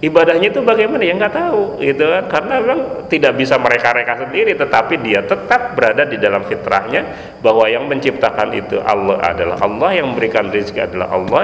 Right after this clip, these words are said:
dan dia merasa, eh, memiliki kewajiban untuk, eh, bersyukur dan beribadah kepada Allah Subhanahu wa taala, gitu.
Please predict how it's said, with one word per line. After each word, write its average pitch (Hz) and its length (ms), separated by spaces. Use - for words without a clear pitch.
dan 95 160
dia 104 160
merasa, 101 640
eh, 95 560
memiliki 101 480
kewajiban 95 560
untuk, - 480
eh, 95 320
bersyukur 104 800
dan 87 160
beribadah 87 560
kepada 85 720
Allah 85 240
Subhanahu 82 640
wa 85 80
taala, 78 400
gitu. 82 240